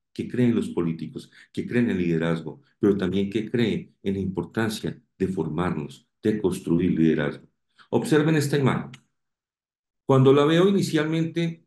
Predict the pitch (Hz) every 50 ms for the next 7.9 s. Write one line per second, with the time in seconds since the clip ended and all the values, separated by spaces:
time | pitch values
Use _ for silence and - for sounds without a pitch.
0 | _ _ - 156 156 147 135 147 156 151 151 - 156 151 143 147 151 135 143 147
1 | 147 147 143 139 143 143 135 135 - 139 135 131 123 107 - 113 110 113 110 104
2 | 92 85 80 78 73 - - _ _ _ _ _ _ _ _ _ _ _ _ _
3 | _ _ _ _ _ _ _ _ - 127 117 - 143 143 135 143 147 139 143 143
4 | 139 139 143 143 139 131 135 135 135 131 131 131 110 107 - 107 101 104 101 92
5 | - - 78 73 67 - - - - - _ _ _ _ _ _ _ _ _ _
6 | _ _ _ _ _ _ _ - 226 - - - 110 95 87 85 82 - 90 80
7 | 80 80 78 73 - - - - 80 76 73 71 71 71 - - - _